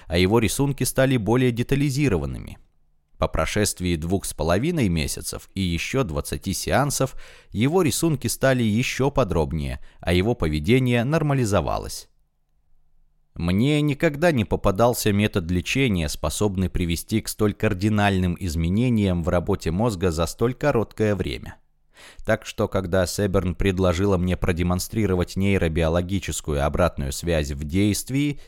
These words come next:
я охотно согласился. Созерцание симфонии мозга.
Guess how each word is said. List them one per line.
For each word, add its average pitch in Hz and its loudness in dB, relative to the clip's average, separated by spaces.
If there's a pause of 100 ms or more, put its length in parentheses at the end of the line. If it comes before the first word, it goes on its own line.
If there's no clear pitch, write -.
(140)
я 82 2
охотно 110 -2
согласился. 71 -6 (1900)
Созерцание 131 2
симфонии 92 2
мозга. 85 0